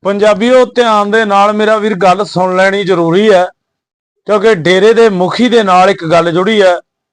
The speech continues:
ਬੜਾ ਤੁਹਾਡੇ ਸਾਹਮਣੇ ਮੈਂ ਇੱਕ ਐਸਾ ਖੁਲਾਸਾ ਕਰਨ ਜਾ ਰਿਹਾ ਇਸ ਗੱਲ ਦੇ ਪਿੱਛੇ ਦਾ, ਜਿਹੜਾ ਇਹ ਸਭ ਕੁਝ ਵਾਪਰਿਆ, ਉਹਦਾ ਤੁਹਾਨੂੰ ਇੱਕ ਐਸਾ ਮੈਂ ਵੀਡੀਓ ਦਿਖਾਉਣ ਜਾ ਰਿਹਾ, ਵੀਡੀਓ।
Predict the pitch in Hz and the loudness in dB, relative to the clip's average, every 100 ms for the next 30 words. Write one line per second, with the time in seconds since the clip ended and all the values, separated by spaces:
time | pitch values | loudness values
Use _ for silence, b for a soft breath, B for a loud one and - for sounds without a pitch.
0 | _ _ _ _ 143 160 240 262 254 240 | _ _ _ _ -6 0 2 4 2 2
1 | 208 185 226 - 220 233 240 233 226 - | 2 2 2 0 0 0 0 0 0 0
2 | 226 240 254 247 226 208 - 190 190 - | 0 0 2 4 4 2 0 0 2 2
3 | 226 214 208 196 196 208 170 165 170 180 | 0 0 0 0 2 0 0 0 0 -2
4 | 185 190 - 226 202 185 185 - _ _ | -4 -6 -4 -2 2 2 2 -2 _ _
5 | _ _ _ _ _ _ _ _ - 247 | _ _ _ _ _ _ _ _ -6 0
6 | 254 233 247 240 214 220 220 - 196 220 | 2 4 4 4 2 0 -2 -2 -2 0
7 | 190 - 226 208 110 - _ _ _ _ | 0 0 0 0 -2 -10 _ _ _ _
8 | _ _ _ 240 254 262 262 220 196 214 | _ _ _ -4 0 0 0 0 0 0
9 | 233 - 226 220 247 233 233 151 247 294 | -2 -2 -2 0 0 0 -2 -2 -2 2
10 | 294 269 202 226 196 156 165 208 190 240 | 2 2 2 0 0 0 0 -2 -2 0
11 | 247 233 | 2 0